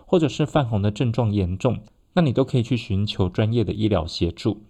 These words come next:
如果说你不治疗的话，那你可能症状会变得更加严重，再加上你情绪焦虑的交互作用影响，可能会进入一个恶性循环。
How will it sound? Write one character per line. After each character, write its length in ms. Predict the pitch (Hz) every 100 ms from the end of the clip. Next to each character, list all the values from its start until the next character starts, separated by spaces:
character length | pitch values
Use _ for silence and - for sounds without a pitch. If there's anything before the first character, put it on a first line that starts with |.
| - _ -
如 120 | 147
果 100 | 165
说 100 | 147
你 140 | 127
不 140 | - 117
治 160 | 147
疗 120 | 107
的 140 | 87 104
话， 220 | 117 98
那 120 | 110
你 120 | 107 90
可 140 | 101
能 200 | 87 92
症 200 | - 113
状 180 | 101 110
会 200 | 98 110
变 220 | - 123
得 80 | 98
更 180 | - 107
加 160 | 101
严 240 | 98 92 -
重， 180 | - 107 - - _
再 120 | - 143
加 100 | 285
上 180 | 160
你 120 | 120 87
情 240 | - 92
绪 180 | - 120
焦 220 | - 110
虑 160 | 120 110
的 100 | 90
交 180 | 98
互 160 | 98 117
作 140 | 110
用 180 | 107 98
影 140 | 87 95
响， 240 | - -
可 140 | -
能 120 | 85 85
会 120 | 104
进 180 | 104 98
入 100 | 98
一 60 |
个 140 | 98 98
恶 180 | 107
性 180 | 95 104
循 300 | 98 - 78
环。 320 | 92 104 110